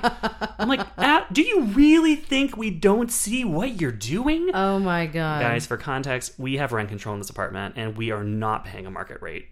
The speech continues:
Speaker 1: We are paying less than half of market rate
Speaker 2: Wow.
Speaker 1: because of when we moved in and because of how insane the market, um,
Speaker 2: Yeah.
Speaker 1: has become since then.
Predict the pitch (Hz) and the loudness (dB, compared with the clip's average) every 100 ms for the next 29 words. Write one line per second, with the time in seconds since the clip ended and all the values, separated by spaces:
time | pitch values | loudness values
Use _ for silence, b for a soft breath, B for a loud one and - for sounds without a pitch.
0 | - 123 113 113 110 107 107 104 110 110 | -10 -8 -6 -4 -4 -4 -6 -4 -4 -4
1 | - 110 101 101 95 107 101 95 - 80 | -6 -8 -2 -2 -2 -4 -10 -10 -10 -12
2 | 82 - 135 143 160 151 117 104 104 98 | -10 -8 -4 0 0 0 -2 -4 -6 -6
3 | 98 95 - 95 110 - 117 104 104 110 | -8 -8 -10 -10 -12 -8 -6 -4 -8 -6
4 | 104 101 98 98 - 98 110 95 82 87 | -4 -4 -8 -10 -10 -8 -6 -6 -8 -8
5 | 110 117 98 104 101 98 104 95 101 - | -8 -8 -10 -10 -8 -8 -8 -6 -8 -8
6 | - 107 156 147 110 101 135 123 98 - | -8 -6 -4 -4 -6 -8 -8 -8 -8 -8
7 | 107 - 90 69 | -10 -10 -10 -10